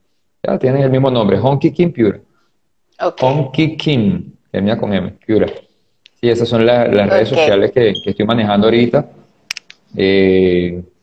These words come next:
Speaker 1: y bueno, adelante, hay que seguir adelante. Este, esto, este sistema online, eh, nos ha abie-, eh, abierto un poquito más, este, los espacios para desarrollarnos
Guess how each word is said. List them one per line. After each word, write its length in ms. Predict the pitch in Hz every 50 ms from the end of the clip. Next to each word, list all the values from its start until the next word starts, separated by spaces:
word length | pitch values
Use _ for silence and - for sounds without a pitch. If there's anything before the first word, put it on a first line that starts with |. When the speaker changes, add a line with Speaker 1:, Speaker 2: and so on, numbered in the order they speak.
| _ _ -
Speaker 1:
y 80 | 98 98
bueno, 420 | 110 131 151 139 104 - - - -
adelante, 540 | 104 101 98 98 104 120 143 147 123 - 98
hay 80 | 95
que 80 | 98 123
seguir 240 | 123 - 117 117 127
adelante. 540 | 127 113 117 127 127 117 110 101 98 101 95
Este, 420 | 95 - - 104 101 101 101 107
esto, 560 | 104 - - 143 139 135 127 117 107 101 - 107
este 540 | 107 107 - - 131 131 127 123 120 110 101
sistema 600 | - - 101 - - 107 107 110 120 123 120 -
online, 600 | 120 120 120 120 120 117 120 120 127 139 143 - - - _ _ _ _ _ _ _ _ _ _ _ _
eh, 420 | 104 101 104 104 104 104 104 104 104
nos 640 | 107 110 110 107 107 110 107 107 107 104 - - -
ha 180 | 117 117 117 123 127
abie-, 240 | 131 131 131 131 -
eh, 360 | - 113 113 110 104 107 - - - - _ -
abierto 320 | - 104 113 113 - 151
un 80 | 139 120
poquito 320 | 139 123 131 127 127 127 123
más, 400 | 123 123 123 123 123 - - -
este, 720 | - 110 107 - _ - - 117 110 101 98 101 - - - - _ _ _ -
los 160 | 104 110 113
espacios 520 | 104 - - 127 120 - - 101 95 - - _ _ _ _ _ _ _ _
para 180 | - 117 117 117
desarrollarnos 1000 | 113 113 - - 113 104 104 104 104 117 113 117 117 117 123 139 143 - - -